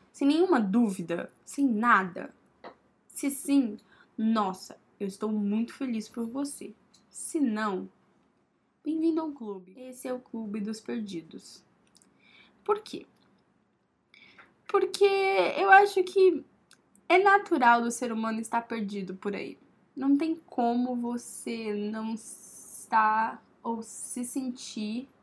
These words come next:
perdido em alguma área da sua vida. E a-, aqui eu não digo que eu me sinto perdida na área do jornalismo,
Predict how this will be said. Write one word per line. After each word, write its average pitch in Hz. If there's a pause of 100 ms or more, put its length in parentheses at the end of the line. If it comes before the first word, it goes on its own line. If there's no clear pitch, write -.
(680)
perdido 220
em 226
alguma 269
área 233
da 226
sua 240
vida. 196 (720)
E 330
a-, 349 (420)
aqui 247
eu 359
não 359
digo 247
que -
eu 226
me 233
sinto 226
perdida 202 (760)
na 202
área 196
do 202
jornalismo, 226